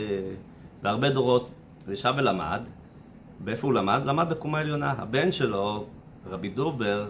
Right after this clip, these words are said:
נקרא האדמור האמצעי, ישב בקומה התחתונה וגם למד. והוא היה מאוד מופשט, זאת אומרת, הוא היה מנותק כאילו מה-, מהעולם יותר. לידו, בעריסה, שכב ילד, הילד נפל מהעריסה כנראה, או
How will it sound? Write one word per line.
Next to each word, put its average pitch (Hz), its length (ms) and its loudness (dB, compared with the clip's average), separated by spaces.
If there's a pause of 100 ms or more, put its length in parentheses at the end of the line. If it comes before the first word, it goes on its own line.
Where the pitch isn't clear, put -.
(140)
נקרא 98 220 -2
האדמור 123 300 2
האמצעי, 139 680 2 (1160)
ישב 107 380 2
בקומה 123 340 2
התחתונה 110 600 0 (400)
וגם 180 300 6
למד. 202 360 2 (680)
והוא 120 160 -2
היה 151 100 0
מאוד 147 260 0
מופשט, 131 360 0
זאת 110 100 0
אומרת, 98 200 -4
הוא 101 100 -4
היה 110 600 2
מנותק 107 480 0
כאילו 101 260 -2
מה-, 95 260 -4
מהעולם 92 500 -4
יותר. 85 220 -10 (440)
לידו, 120 600 4
בעריסה, 131 800 2 (360)
שכב 117 320 0
ילד, 110 260 0
הילד 151 220 0
נפל 98 300 -2
מהעריסה 92 440 -2
כנראה, 104 600 -2
או - 120 -10